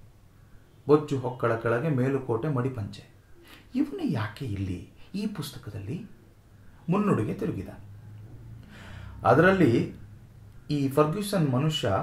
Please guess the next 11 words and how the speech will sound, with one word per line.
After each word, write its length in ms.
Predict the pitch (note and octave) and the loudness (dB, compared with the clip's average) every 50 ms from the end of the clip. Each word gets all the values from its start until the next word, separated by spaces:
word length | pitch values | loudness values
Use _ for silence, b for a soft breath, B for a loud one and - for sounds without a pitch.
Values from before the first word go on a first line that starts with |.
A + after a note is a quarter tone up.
| - | -2
ಫೋರ್ಡ್ 380 | - - - E3 F#3+ G#3 G#3+ - | -4 -4 0 2 2 2 2 2
ವಿದ್ಯಾರ್ಥಿ 560 | - D3 C#3+ C3 C#3 D3+ D3+ D3 D3+ - D3+ | 0 0 -2 0 2 4 4 2 2 0 0
ವೇತನದ 420 | C3+ C3+ C3+ C3 C3+ C3+ B2 A#2+ A#2 | 2 2 2 2 0 -2 -2 -2 -4
ಸಹಾಯದಿಂದ 640 | G#2+ - A2+ G#2+ - - D3 C#3+ C3+ B2 A#2 A2+ C#3+ | -4 -4 -6 -4 -2 0 0 0 0 0 -2 -2 -2
ಮೈಸೂರಿಗೆ 800 | E3+ D3+ B2 A2+ A#2+ C#3 D#3 - - E3 D#3 D3 B2+ G#2+ B2+ | 0 0 2 2 0 0 -2 -2 -2 -2 0 0 0 -2 -2
ಹತ್ತೊಂಬತ್ತು 640 | C#3+ B2+ A#2+ - - C#3 C3+ C3 B2 B2 - - A#2+ | -2 -2 -4 -4 -4 -2 -2 -2 -2 -4 -4 -4 -2
ನೂರ 100 | A2 G2+ | -2 0
ಅರವತ್ತಾರು 540 | G2+ G#2 A2 G#2+ - - - - - F3 D#3+ | 0 -2 -2 -2 0 0 0 2 2 2 2
ಅರವತ್ತೇಳರಲ್ಲಿ 960 | - B2 A#2+ A#2 - - - G#2+ A#2+ C3 C#3 C3+ A#2+ G#2+ G2+ G2 G2+ G#2+ - - | 2 2 2 0 0 -2 -4 0 0 2 2 2 0 0 0 -2 -2 -2 -2 4
ಹೋಗಿದ್ದಾಗಿ 500 | - E3 E3 D#3+ B2+ G2+ F#2+ E2+ G2+ D#3 | 6 8 8 8 6 2 0 0 -2 -2
ತಿಳಿಯಿತು. 480 | F#3 - G#3 C#3+ G2 F2+ - - - - | -4 -2 0 0 0 0 -2 -8 -14 -20